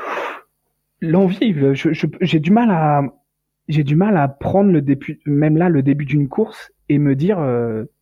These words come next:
que j'ai pas fait le taf avant, tu vois. Alors oui, je suis pas, je, je, tu vois, j'ai mon taf, j'ai les pompiers et tout, mais je veux m-, même aujourd'hui, il faut que je me donne le maximum de, de, le temps libre que j'ai ou tout ce que je peux mettre en place pour le faire.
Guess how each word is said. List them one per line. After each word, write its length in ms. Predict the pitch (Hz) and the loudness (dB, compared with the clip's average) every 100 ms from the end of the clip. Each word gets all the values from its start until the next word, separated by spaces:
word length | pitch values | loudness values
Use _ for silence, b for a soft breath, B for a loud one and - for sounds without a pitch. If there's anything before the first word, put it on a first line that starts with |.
| - | -6
que 80 | 131 | -2
j'ai 160 | 143 | 0
pas 100 | 180 | 0
fait 140 | 185 151 | -2 -4
le 80 | |
taf 260 | - 175 - | -2 -4 -2
avant, 220 | 123 117 | -6 -6
tu 120 | - | -10
vois. 200 | - 117 _ _ _ | -12 -16 _ _ _
Alors 180 | 131 143 | -2 0
oui, 120 | 196 | 0
je 80 | 220 | -2
suis 100 | - | -4
pas, 320 | 143 135 127 120 - - | -2 0 0 -4 -10 -18
je, 140 | - - | -16 -16
je, 180 | - - | -16 -12
tu 80 | - | -2
vois, 120 | 135 | 0
j'ai 120 | 139 | 0
mon 200 | 131 120 | 0 0
taf, 340 | 120 151 156 143 | 0 0 0 0
j'ai 80 | 123 | -2
les 80 | 113 | -2
pompiers 340 | 131 127 151 | -4 -4 -4
et 60 | 131 | -4
tout, 240 | 185 208 B B B B B - | -2 -4 B B B B B -2
mais 400 | 151 180 214 - b b b | 2 2 0 -4 b b b
je 140 | 123 | -4
veux 80 | 131 | -2
m-, 200 | 143 135 - | 0 -2 -2
même 240 | 156 196 | 0 2
aujourd'hui, 540 | 175 139 147 165 208 233 _ | 0 0 -2 -2 -2 -4 _
il 80 | 131 | -10
faut 140 | - | -6
que 60 | 143 | -2
je 60 | |
me 80 | 139 | 0
donne 180 | 131 143 | 0 0
le 80 | 127 | 0
maximum 480 | 131 - - 160 143 | -2 -4 -4 -2 0
de, 360 | 123 120 113 143 _ _ _ - | -2 -4 -6 -12 _ _ _ -8
de, 80 | |
le 240 | 135 139 147 | -6 -2 -2
temps 200 | 147 180 | 0 0
libre 340 | 170 160 131 | 2 0 -2
que 160 | 127 135 | 0 -2
j'ai 260 | 135 156 | 2 2
ou 60 | 151 | 2
tout 140 | 123 | -2
ce 80 | - | -8
que 80 | - | -8
je 100 | - | -6
peux 120 | - | -2
mettre 360 | 143 175 180 - | 0 2 -2 -4
en 80 | 147 | -4
place 280 | 156 143 - | -4 -6 -10
pour 100 | - | -6
le 80 | 120 | -4
faire. 280 | 120 175 220 | -2 -4 -4